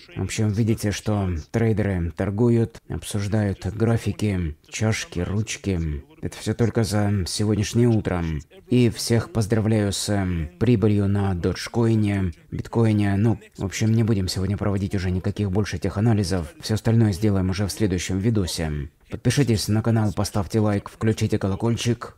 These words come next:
Все это не финансовые советы. Проводите свои исследования, принимайте свои решения. Я ранний инвестор. У меня компания есть, которая инвестирует уже. Восемьдесят проектов инвестировала. Просто имейте это в виду.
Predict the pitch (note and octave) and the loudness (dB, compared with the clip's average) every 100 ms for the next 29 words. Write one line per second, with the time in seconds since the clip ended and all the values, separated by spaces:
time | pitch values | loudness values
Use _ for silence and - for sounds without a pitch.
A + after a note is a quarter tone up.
0 | - - C#3+ C3+ B2 B2 B2+ B2 - A2+ | -10 -2 2 2 4 4 4 4 2 2
1 | A2+ - G#2+ G#2 A#2 A2+ G#2+ F#2+ F2 D#2+ | 2 0 0 0 0 0 0 -4 -4 -4
2 | A2+ A#2+ B2 B2 G#2+ - A2 G#2 - C3 | 0 2 2 2 0 0 0 0 0 2
3 | B2 G#2 F#2+ F2+ G#2 G#2+ G#2 G2 - G#2+ | 4 2 0 0 0 2 0 -4 -2 -2
4 | G2 - A#2+ A2 G2 F2+ F2 - - G#2+ | -2 0 2 2 0 -4 -6 -10 -4 0
5 | B2+ B2 - A#2 A#2+ A#2 A2+ A#2 A2 G#2+ | 2 2 2 2 4 4 4 2 0 -2
6 | G2+ E2 D#2 A2 A#2 A2+ B2 A2+ B2 G#2+ | -4 -6 -4 2 2 4 2 2 2 2
7 | F2+ E2+ - G#2 G#2 G2 G#2 A2 G#2+ G#2+ | 0 -4 -6 -4 -2 0 0 0 -2 -2
8 | G2 F2+ G2+ F#2+ G2+ F2+ D2+ - - F2+ | 0 -2 -2 -2 -2 -2 -6 -10 -10 -2
9 | A#2 A2+ G#2+ G#2 A2+ G#2+ B2+ A#2 G2 G2 | 0 0 0 0 -2 -2 0 -2 -2 -4
10 | - G2 F#2+ - G#2 F#2+ F2+ F2 E2 D2+ | -2 -2 -2 -2 -2 0 -2 -2 -4 -8
11 | - A#2 B2 B2+ C3 - F#2+ G#2 F#2+ A#2+ | -8 -2 4 6 6 2 -2 -2 0 2
12 | A2+ G#2 | 2 2